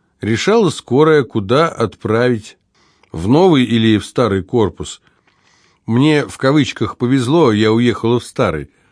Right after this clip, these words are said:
Это было моё первое попадание в больницу во взрослом возрасте. Раньше я всегда лечилась в дневном стационаре.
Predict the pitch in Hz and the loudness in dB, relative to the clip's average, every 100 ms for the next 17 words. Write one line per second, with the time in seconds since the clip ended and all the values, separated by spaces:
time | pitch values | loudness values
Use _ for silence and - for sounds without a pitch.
0 | _ _ _ _ _ 139 123 131 143 131 | _ _ _ _ _ -4 -2 0 2 2
1 | 123 127 120 143 120 107 104 104 120 117 | 4 2 0 0 0 0 0 0 0 2
2 | 107 101 92 92 117 117 92 98 92 95 | 0 -2 -2 0 0 0 -4 -4 -2 -2
3 | 87 110 98 104 101 135 117 104 - - | -2 -2 -4 -4 -4 -2 0 -2 -6 -10
4 | 87 _ _ _ - 117 107 - 101 90 | -12 _ _ _ -6 -2 -2 -2 -4 -4
5 | 107 104 101 90 104 92 80 87 98 113 | -4 -2 -2 -4 -4 -6 -6 -8 -2 0
6 | 117 92 - 90 - 110 113 92 80 | 0 -2 -4 -10 -4 -2 0 -2 -6